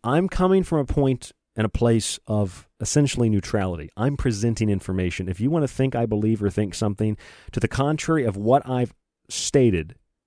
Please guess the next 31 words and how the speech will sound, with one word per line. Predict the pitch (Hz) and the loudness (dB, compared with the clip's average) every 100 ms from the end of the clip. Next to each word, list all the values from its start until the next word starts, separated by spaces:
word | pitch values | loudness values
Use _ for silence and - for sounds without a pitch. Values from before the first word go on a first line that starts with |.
| _ _ | _ _
that | 110 110 | 0 2
is | 107 90 | 2 -2
your | 95 98 | -2 -2
choice, | - 196 165 73 - - _ _ | 2 6 6 4 -8 -14 _ _
and | - 95 | -4 -2
that | 92 | 0
is | 95 82 | 0 0
your | 92 95 95 101 _ _ - | 0 0 -2 -4 _ _ -4
right. | 95 85 - - _ _ _ _ _ _ _ _ _ | 0 0 -2 -14 _ _ _ _ _ _ _ _ _
If | 95 | -4
you | 92 | -2
have | 92 | -2
a | 85 | -2
problem | - 147 160 131 | -2 0 2 0
with | 113 | 0
what | 107 | 0
I've | 98 92 | 0 -2
said, | - 92 95 - _ _ _ _ - | -2 -2 -4 -10 _ _ _ _ -8
prove | - 131 127 143 139 - | 2 6 6 4 0 -2
what | 117 120 | 0 2
I'm | 135 | 2
saying | 135 - 107 104 107 107 - _ | 0 -2 -2 -2 -4 -8 -14 _
wrong. | - 123 165 90 73 - _ _ _ _ _ _ _ _ _ - | -2 2 4 2 -2 -14 _ _ _ _ _ _ _ _ _ -2
I | 113 139 | 2 2
have | 135 151 135 101 | 2 0 -2 0
done | 143 147 127 117 - | 4 6 4 2 -2
my | 107 110 113 | -2 0 2
research. | 113 104 113 - - 73 - - - _ _ _ _ _ _ _ _ _ | 0 0 0 -2 -6 -8 -12 -14 -14 _ _ _ _ _ _ _ _ _
I | 101 101 | -2 0
have | 117 110 | 0 0
read | 101 120 127 135 143 | 2 4 4 4 0